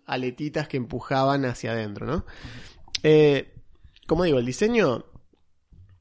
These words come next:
Speaker 1: del bicho, sin embargo, se mantiene. Es un cuerpo, sí, largo, eh, segmentado. Cada segmento tiene armadura, obviamente, y, y espinas. Eh, y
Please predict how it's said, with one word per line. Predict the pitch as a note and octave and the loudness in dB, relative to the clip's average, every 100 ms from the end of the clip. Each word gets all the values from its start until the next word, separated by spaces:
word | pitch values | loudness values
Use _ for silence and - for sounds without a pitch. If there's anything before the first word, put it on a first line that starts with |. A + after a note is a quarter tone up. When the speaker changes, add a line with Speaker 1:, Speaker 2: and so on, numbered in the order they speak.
| - | -10
Speaker 1:
del | - B2+ | 0 2
bicho, | D3 D#3+ | 2 2
sin | D#3 | 2
embargo, | C#3 E3 E3+ | 4 4 4
se | D3+ | 2
mantiene. | A#2+ A#2+ C3 A2+ A2 | -2 -2 -2 -2 -2
Es | |
un | A#2+ | -6
cuerpo, | A2+ C3+ C3 C3 A#2+ A2+ A2 - _ _ _ _ | -2 0 0 0 0 0 -2 -8 _ _ _ _
sí, | - C#3 | -4 -2
largo, | C3+ C#3 D3 D#3+ F3+ G3 - | 2 4 4 2 2 0 -2
eh, | B2+ A2+ G#2+ G#2+ - - _ _ _ _ _ | -4 -4 -2 -4 -8 -14 _ _ _ _ _
segmentado. | - C#3+ B2 A#2 A2+ - F3 D#3+ D#3 E3 | -2 2 2 0 -2 2 4 4 4 2
Cada | C#3+ C#3 C3 | 0 2 0
segmento | - A#2 B2+ C3+ A#2+ | -2 -2 -2 -2 -2
tiene | B2 | -2
armadura, | A2+ A2 A#2+ C#3+ C3 B2 | -2 0 4 4 4 2
obviamente, | G#2+ A2 B2+ C3 B2+ C#3 | 2 2 2 2 2 0
y, | A2 G#2 - - | 0 -4 -6 -10
y | |
espinas. | C3+ - C#3 C#3 B2 C3 F#3+ - _ - - - _ - | -10 -4 0 2 4 2 -2 -16 _ -20 -20 -20 _ -10
Eh, | C#3 B2 A#2 A2 G#2+ - _ _ _ _ _ _ _ - | -4 -2 -2 -4 -8 -12 _ _ _ _ _ _ _ -6
y | A#3 C4 | -4 -4